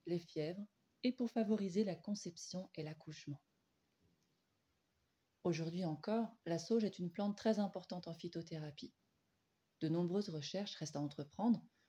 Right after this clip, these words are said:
autour de cette plante très prometteuse et aux indications multiples. La sauge est tonique et digestive, c'est-à-dire qu'elle stimule le foie et l'estomac. Elle est aussi réputée calmer les douleurs rhumatismales,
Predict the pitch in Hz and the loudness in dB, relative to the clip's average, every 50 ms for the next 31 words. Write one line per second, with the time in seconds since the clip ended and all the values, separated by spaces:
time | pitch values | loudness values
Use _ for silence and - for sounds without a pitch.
0 | _ _ - 180 170 208 202 170 175 165 180 170 - - 190 190 185 175 - - | _ _ -4 -2 0 0 0 0 2 0 0 -2 -2 -2 -2 -2 -2 -2 -2 0
1 | 190 185 - - 190 175 165 160 160 - 190 202 190 180 165 151 147 156 151 147 | 0 0 0 0 0 2 2 0 0 0 0 0 2 0 -2 -2 0 0 -2 -2
2 | 156 - 165 156 151 - - 180 170 165 156 - - - 151 - _ _ _ _ | -4 -4 -4 -6 -4 -4 -4 -2 -2 -2 -4 -6 -12 -16 -16 -16 _ _ _ _
3 | _ _ _ _ _ _ _ _ _ _ _ _ _ _ _ _ _ _ _ _ | _ _ _ _ _ _ _ _ _ _ _ _ _ _ _ _ _ _ _ _
4 | _ _ _ _ _ _ _ _ _ _ _ _ _ _ _ _ _ _ _ _ | _ _ _ _ _ _ _ _ _ _ _ _ _ _ _ _ _ _ _ _
5 | _ - 180 180 175 - - 269 277 233 180 170 - - 247 214 196 180 175 - | _ 0 0 0 2 2 2 2 4 4 2 2 4 4 6 6 6 4 2 -2
6 | 160 151 - - 175 165 202 220 202 202 190 175 - - - 143 139 - _ _ | -6 -6 -2 0 2 4 4 4 4 2 -2 -4 -6 -8 -6 -6 -6 -8 _ _
7 | _ _ _ _ _ _ _ _ _ _ _ _ _ _ _ _ - 170 165 170 | _ _ _ _ _ _ _ _ _ _ _ _ _ _ _ _ 0 2 4 6
8 | 175 214 247 240 - 175 165 165 - - 185 196 214 208 180 160 160 - - 151 | 6 6 6 6 4 -2 -2 -4 -4 0 4 6 6 6 4 2 0 -2 -4 -2
9 | 147 - 285 - - _ - - 208 208 220 220 - - 185 170 147 143 - - | -2 -2 -4 -6 -10 _ 0 4 6 6 6 4 4 0 -2 -2 -2 -2 -6 -12
10 | _ _ _ _ _ _ _ _ _ _ _ _ _ _ _ - 170 170 160 160 | _ _ _ _ _ _ _ _ _ _ _ _ _ _ _ -2 0 0 0 0
11 | 160 - 160 151 - - 196 170 175 170 - 170 - - 214 208 - 196 175 165 | 0 -2 -2 -2 0 2 2 2 2 0 -2 -2 0 2 2 2 4 2 2 4
12 | 175 185 180 165 156 160 165 170 180 180 180 170 160 156 151 139 147 - - - | 4 2 2 0 0 0 2 4 4 4 4 2 0 0 -2 -2 -4 -8 -12 -6
13 | - 151 151 147 160 208 247 | -2 -2 0 0 2 0 0